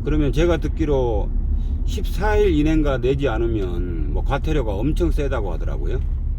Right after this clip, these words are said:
그래서 여러 방면으로 알아봤는데 아무도 모른답니다. 어디 구할 수도 없고. 이제 여기저기 좀 알아보니까 최근에 또 에이치지에스 이거 판매하는 것도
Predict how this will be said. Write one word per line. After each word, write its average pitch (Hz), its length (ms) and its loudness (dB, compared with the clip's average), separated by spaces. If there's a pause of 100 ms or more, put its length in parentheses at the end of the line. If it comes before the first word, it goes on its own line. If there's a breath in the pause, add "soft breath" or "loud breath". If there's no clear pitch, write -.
(180)
그래서 127 600 -2
여러 147 260 0
방면으로 151 460 0
알아봤는데 107 880 -2 (300)
아무도 165 540 0
모른답니다. 101 640 -2 (220)
어디 - 180 -2
구할 143 280 0
수도 104 220 -6
없고. 85 440 -6 (580 loud breath)
이제 120 180 -2
여기저기 170 380 2
좀 143 140 -2
알아보니까 135 1000 -2
최근에 214 440 0
또 131 440 -2
에이치지에스 135 880 -2
이거 107 140 -4
판매하는 165 560 -2
것도 92 540 -4